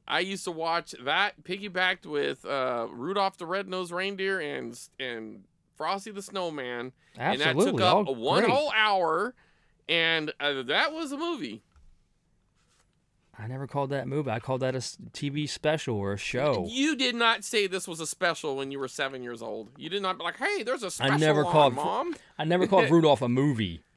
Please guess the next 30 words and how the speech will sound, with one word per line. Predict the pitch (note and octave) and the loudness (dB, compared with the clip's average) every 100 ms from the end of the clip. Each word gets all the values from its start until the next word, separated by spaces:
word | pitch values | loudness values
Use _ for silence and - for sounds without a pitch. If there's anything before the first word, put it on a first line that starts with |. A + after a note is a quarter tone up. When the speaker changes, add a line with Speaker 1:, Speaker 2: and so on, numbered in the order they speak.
| _ | _
Speaker 1:
What | F#3 G3+ | 0 2
did | F#3 | 2
you | G3+ | 0
call | E4 F4+ | 2 2
it | G4 | 0
Speaker 2:
It's | C3 | 0
Speaker 1:
then? | B2+ | 4
Speaker 2:
twenty | G3+ G3+ | 8 8
minutes | F#3+ F#3 - | 8 6 4
long, | G#3 G3+ C#3 G2+ F#2 D#3 | 6 8 6 4 -2 -4
on | D#3 C3+ | -4 -4
t-, | - | -2
Speaker 1:
Uh, | - B3+ | 0 2
Speaker 2:
only | F3+ G#3 G3+ | 4 6 6
Speaker 1:
you, | |
Speaker 2:
on | G3 | 6
T | - | 6
V. | D4+ | 4
Speaker 1:
you | E4+ F4 | 6 6
weren't, | E4+ D#4 | 4 6
like, | C#4 A#3+ | 4 4
looking | G#3+ A3+ A3 G#3 | 4 2 4 0
at | G#3 | 2
your | F#3 F3+ | 2 2
watch | F#3+ F3+ F3 | 4 2 2
saying, | F#3 D#3+ | -2 0
"Wait | E3+ G3+ | 2 0
a | |
minute, | E3+ D3 | 0 -2
Mom. | C3+ C#3 C#3 | 0 -2 -2